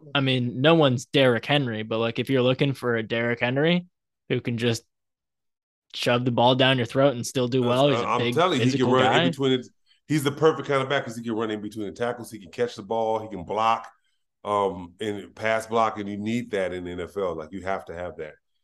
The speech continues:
Speaker 2: So I wanna give a shout out to, because he is a, he is real, real deal. Now, U C L A, uh, this week is the big week for them. We,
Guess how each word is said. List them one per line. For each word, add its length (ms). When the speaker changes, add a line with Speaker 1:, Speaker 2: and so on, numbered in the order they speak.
Speaker 2:
So 400
I 120
wanna 300
give 180
a 60
shout 260
out 140
to, 80
because 360
he 340
is 180
a, 200
he 320
is 220
real, 400
real 320
deal. 340
Now, 600
U 220
C 220
L 120
A, 460
uh, 460
this 240
week 260
is 200
the 80
big 280
week 220
for 180
them. 260
We, 140